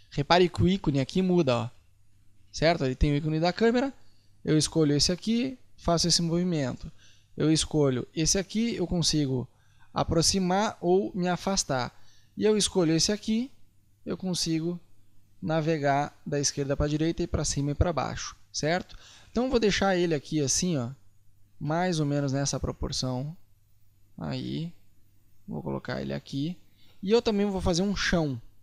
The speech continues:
tá? Então eu vou fazer New Solid. Fazer um sólido cor branca mesma. Vou deixar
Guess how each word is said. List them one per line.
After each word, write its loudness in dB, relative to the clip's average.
tá? -2
Então -4
eu -2
vou -4
fazer -2
New -2
Solid. 0
Fazer 0
um 2
sólido 0
cor 0
branca 0
mesma. 0
Vou 0
deixar 0